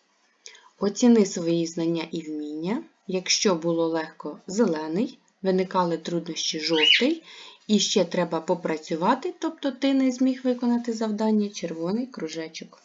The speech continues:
Уважно прочитай завдання п'яте.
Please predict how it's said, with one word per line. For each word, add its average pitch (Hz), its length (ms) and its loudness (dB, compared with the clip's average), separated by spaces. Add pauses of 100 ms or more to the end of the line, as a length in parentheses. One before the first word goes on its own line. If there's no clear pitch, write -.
(2500)
Уважно 185 840 4
прочитай 196 800 -2
завдання 160 1080 -4 (220)
п'яте. 269 640 2